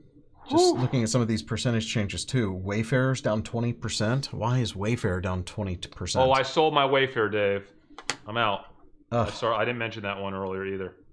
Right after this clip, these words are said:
Speaker 2: I'm out of Wayfair. I see Wayfair as being a pandemic stock, and I'm out. Same way I sold out of Zoom.
Speaker 1: Yeah.
Speaker 2: I just don't like, I mean, these are such crazy value, I, nothing wrong with Wayfair, but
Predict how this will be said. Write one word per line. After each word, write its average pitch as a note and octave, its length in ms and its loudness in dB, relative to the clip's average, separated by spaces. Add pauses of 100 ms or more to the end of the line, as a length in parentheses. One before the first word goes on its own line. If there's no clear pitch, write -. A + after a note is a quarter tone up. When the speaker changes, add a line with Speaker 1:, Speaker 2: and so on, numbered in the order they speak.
(1120)
Speaker 2:
I'm G#2+ 300 -6
out A2+ 220 -2
of G#2 80 -2
Wayfair. G#2 460 -2
I A2 120 0
see D3 280 -4
Wayfair C3+ 580 2
as A2 80 -2
being A#2+ 200 -2
a A2 60 -2
pandemic A2+ 520 -2
stock, B2+ 580 0
and G#2 120 -8
I'm G2+ 100 -4
out. F#2+ 240 -2 (1160)
Same B2+ 260 -2
way B2+ 120 2
I - 20 4
sold A2+ 260 -2
out G#2 140 0
of G2 80 -6
Zoom. F#2+ 340 -6 (400)
Speaker 1:
Yeah. E2 180 -6 (1900)
Speaker 2:
I A#2+ 100 2
just C3+ 200 -2
don't D3 260 2
like, D3 320 -2
I C#3 80 0
mean, C#3+ 160 -2
these C#3+ 200 -2
are C3+ 80 -4
such - 240 -4
crazy C#3 540 -2
value, B2+ 280 0
I, C3+ 220 -4 (140)
nothing D3+ 360 0
wrong B2+ 320 2
with B2 220 2
Wayfair, D3 280 0
but A2 360 2